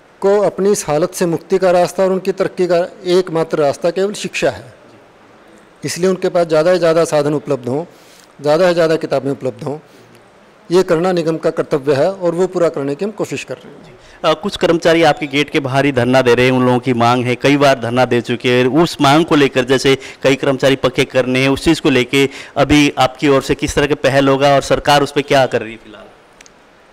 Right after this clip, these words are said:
Speaker 1: देखिए, शहर में दो तरह की सफाई कर्मचारी हैं। कुछ सफाई कर्मचारी ऐसे हैं जो ठेकेदार के अंतर्गत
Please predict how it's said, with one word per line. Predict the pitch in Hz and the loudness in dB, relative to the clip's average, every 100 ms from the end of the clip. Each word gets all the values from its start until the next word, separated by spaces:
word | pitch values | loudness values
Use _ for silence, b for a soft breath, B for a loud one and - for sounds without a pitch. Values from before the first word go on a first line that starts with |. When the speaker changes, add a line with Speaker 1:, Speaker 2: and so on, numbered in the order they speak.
| _ _ _ _ _ _ _ _ _ _ _ _ _ - 226 165 | _ _ _ _ _ _ _ _ _ _ _ _ _ -20 -18 -8
Speaker 1:
देखिए, | 160 - 185 180 190 - - - - | -8 -4 -2 -2 -2 -8 -20 -14 -8
शहर | 135 143 | -4 -4
में | 160 170 175 | -2 -2 -2
दो | 175 147 165 180 | -4 -4 -2 -2
तरह | 180 147 151 151 | -2 -2 -2 -4
की | 156 156 151 143 - - - | -4 -4 -4 -8 -18 -20 -14
सफाई | - 143 143 | -8 -2 -2
कर्मचारी | 139 135 127 120 117 | -2 -4 -4 -6 -6
हैं। | 98 113 - - - B B B B - | -10 -14 -18 -20 -20 B B B B -10
कुछ | 180 | -8
सफाई | - - 170 | -8 -2 -2
कर्मचारी | 175 170 165 165 170 | 0 -4 -2 0 2
ऐसे | 170 156 156 | 2 0 0
हैं | 170 175 | -2 0
जो | 175 185 185 185 | 0 0 0 -2
ठेकेदार | - 151 170 156 160 | -4 -4 -2 0 0
के | 156 160 | -2 -2
अंतर्गत | 147 151 147 170 | -2 -2 0 -2